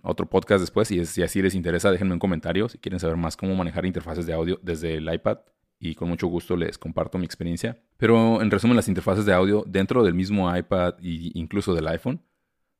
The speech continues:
puedes utilizar aplicaciones como AUM o Audioboost, consumir el mismo audio de las aplicaciones para enviarlo a otras aplicaciones. Es que, es decir, si por ejemplo estás en una llamada de Zoom y tú quisieras enviar música de la aplicación de música más el micrófono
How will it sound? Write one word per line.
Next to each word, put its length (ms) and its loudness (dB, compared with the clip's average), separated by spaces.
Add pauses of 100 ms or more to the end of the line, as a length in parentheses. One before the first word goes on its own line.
puedes 240 2
utilizar 340 2
aplicaciones 540 -2
como 400 -6
AUM 480 -2
o 240 0
Audioboost, 640 0
consumir 440 0
el 80 4
mismo 420 2
audio 380 2
de 80 0
las 100 -4
aplicaciones 640 -4
para 180 -2
enviarlo 380 0
a 100 0
otras 240 0
aplicaciones. 520 -4
Es 120 -6
que, 200 -12
es 100 2
decir, 420 0 (480)
si 160 -4
por 140 2
ejemplo 180 2
estás 200 0
en 80 2
una 180 2
llamada 420 2
de 80 -2
Zoom 440 -6 (100)
y 80 -8
tú 160 -8
quisieras 340 -4
enviar 540 -4
música 540 0
de 60 0
la 80 -2
aplicación 440 -6
de 60 0
música 520 -4
más 300 -4
el 80 -2
micrófono 580 -6